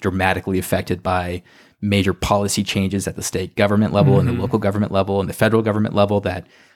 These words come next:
Speaker 1: I can't go to work anymore. My work is shut down. I have to
Speaker 2: Mm-hmm.
Speaker 1: wear a mask. I have to get vaccinated." You know, I mean, all these things were happening,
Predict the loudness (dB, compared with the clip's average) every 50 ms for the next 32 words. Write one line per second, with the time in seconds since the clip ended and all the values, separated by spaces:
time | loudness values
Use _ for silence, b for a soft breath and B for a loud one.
0 | b b b -4 -4 -2 -2 -4 -4 -4 -4 -4 0 2 2 4 6 6 6 6
1 | 6 6 6 6 6 6 6 4 2 0 -4 -6 -4 -2 -2 -2 -2 -2 -4 -2
2 | -2 -2 -2 -2 -2 0 0 0 2 0 0 0 0 -2 -2 -6 -8 -10 -12 -14
3 | -12 -8 -4 -2 0 0 0 0 0 -2 -6 -6 -4 -4 -4 -6 -6 -8 -10 -10
4 | -10 -10 -12 -14 -10 -4 -4 -4 -4 -2 0 0 2 2 2 2 2 0 0 2
5 | 2 2 4 2 2 2 2 2 2 2 0 0 0 0 0 0 0 -4 -6 -8
6 | -4 0 0 0 2 0 0 0 0 -2 -4